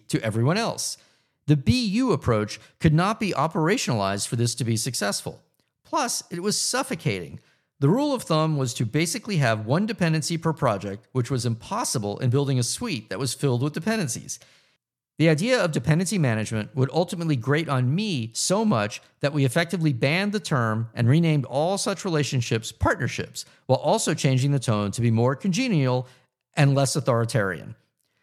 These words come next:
In our first office-centric effort to shape the program management team, we actively evangelized the idea of partnership over dependencies with a new memo and training, along with sweeping changes in operations and even our vocabulary.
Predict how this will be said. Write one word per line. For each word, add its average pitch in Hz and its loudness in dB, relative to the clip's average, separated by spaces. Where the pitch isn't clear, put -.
In 160 4
our 240 6
first 247 0
office-centric 165 0
effort 113 -4
to 127 0
shape 156 2
the 165 -4
program 135 0
management 117 0
team, 90 -4
we 131 2
actively 196 0
evangelized 139 2
the 123 0
idea 117 0
of 107 -4
partnership - -4
over 127 2
dependencies 143 -2
with 123 0
a 127 6
new 147 6
memo 151 2
and 113 -2
training, 104 -2
along 127 2
with 113 0
sweeping 202 0
changes 143 0
in 120 2
operations 113 0
and 123 -4
even 156 2
our 131 2
vocabulary. 101 -4